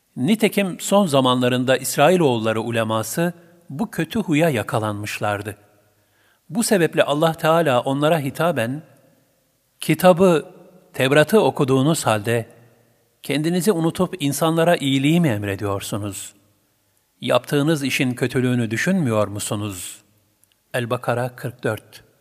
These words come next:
buyurmuştur. Resulullah sallallahu aleyhi ve sellem Efendimiz de bu hususta şöyle buyurmaktadır.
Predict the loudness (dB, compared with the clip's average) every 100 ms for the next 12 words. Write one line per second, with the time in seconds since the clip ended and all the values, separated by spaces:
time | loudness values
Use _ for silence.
0 | -8 -6 -6 -8 -10 -12 -16 -16 -18 _
1 | _ _ _ _ _ _ _ _ _ -4
2 | 0 0 2 2 2 2 2 4 6 6
3 | 6 4 2 0 -2 -2 0 0 -2 -2
4 | -2 -2 -4 -4 -6 -10 -10 _ _ _
5 | 0 0 -2 -8 -6 -4 -2 -2 -2 -8
6 | -10 -12 -10 -10 -10 -12 -16